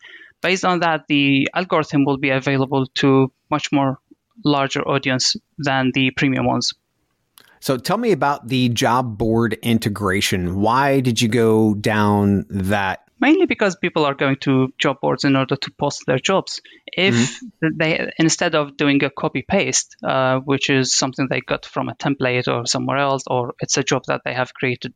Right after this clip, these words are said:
Speaker 1: a long time ago, they
Speaker 2: Mm-hmm.
Speaker 1: can go to the job board and within few clicks, they get their own optimized job description for the job.
Speaker 2: Okay. What about, uh, recruitment advertising agencies or programmatic vendors? Are you partnering with them at all to be able to provide them with this type of, uh, this tech?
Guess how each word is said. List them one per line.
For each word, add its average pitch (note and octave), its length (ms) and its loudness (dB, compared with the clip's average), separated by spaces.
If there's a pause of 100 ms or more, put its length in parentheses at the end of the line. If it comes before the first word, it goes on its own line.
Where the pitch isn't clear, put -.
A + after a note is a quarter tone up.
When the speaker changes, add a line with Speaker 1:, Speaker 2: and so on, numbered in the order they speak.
(140)
Speaker 1:
a C3 60 -2
long B2+ 160 0
time C3 240 -4
ago, D3+ 280 -2 (380)
they B2+ 100 0
Speaker 2:
Mm-hmm. A#2 140 4
Speaker 1:
can D#3+ 300 0
go E3 120 0
to D#3 120 -4
the C#3 140 -2
job C#3 260 -2
board C3+ 240 0 (100)
and C3 220 -6
within C#3+ 220 0
few D#3 260 0
clicks, - 500 -2
they C3+ 140 -2
get C3+ 300 -4
their B2+ 320 0
own C3+ 280 2
optimized C3 600 -2
job C#3 180 -2
description - 480 -4
for B2+ 140 -4
the - 100 -8
job. - 220 -4 (560)
Speaker 2:
Okay. C#3 300 -2 (240)
What E3 140 0
about, E3+ 640 0
uh, C3 240 2
recruitment C#3 480 -2
advertising C#3 600 0
agencies C#3+ 560 2
or A#2+ 280 2
programmatic A2+ 680 0
vendors? F#2 400 -2
Are G#2 100 2
you A#2+ 220 2
partnering A#2 560 2
with G#2+ 180 2
them G#2+ 300 2
at B2+ 80 2
all C3 320 2
to B2+ 120 -2
be A2+ 180 2
able A2+ 180 2
to A2 400 2
provide G#2 440 0
them A2+ 300 2
with A#2 200 2
this B2 220 0
type A#2+ 280 0
of, A#2 340 2
uh, A#2 280 2
this A2+ 200 0
tech? - 340 -4